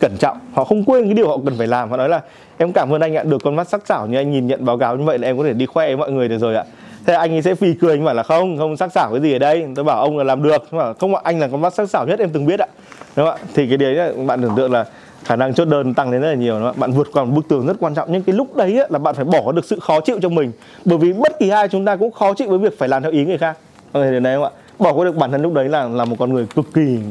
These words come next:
ghê gớm đấy. Và cái, cái, cái, cái, cái, cái khốn khổ này ạ, trước khi chúng ta làm theo người khác, tôi quay lại mọi người, đây là quy luật tâm lý ạ.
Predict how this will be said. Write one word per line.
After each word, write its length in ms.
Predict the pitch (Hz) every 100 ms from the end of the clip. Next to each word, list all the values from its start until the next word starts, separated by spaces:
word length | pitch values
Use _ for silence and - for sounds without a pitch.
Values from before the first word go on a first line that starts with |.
| 104
ghê 120 | 127
gớm 220 | 120 113
đấy. 100 | 139 - - - -
Và 120 | 160
cái, 180 | 139 165
cái, 120 | 180
cái, 120 | 196 185
cái, 140 | 185
cái, 160 | 185 175
cái 120 | 185
khốn 200 | 196 185
khổ 220 | 254 147
này 120 | 135
ạ, 60 | 147 - - - -
trước 140 | 214
khi 140 | 262 220
chúng 120 | 208
ta 100 | 214
làm 200 | 196 156
theo 120 | 170
người 160 | 165 139
khác, 200 | 185 196
tôi 80 | 165
quay 140 | 170
lại 120 | 165
mọi 120 | 131 127
người, 140 | 127
đây 140 | 156
là 80 | 151 -
quy 100 | 165
luật 120 | 151 -
tâm 140 | 139
lý 140 | 127
ạ. 80 | 139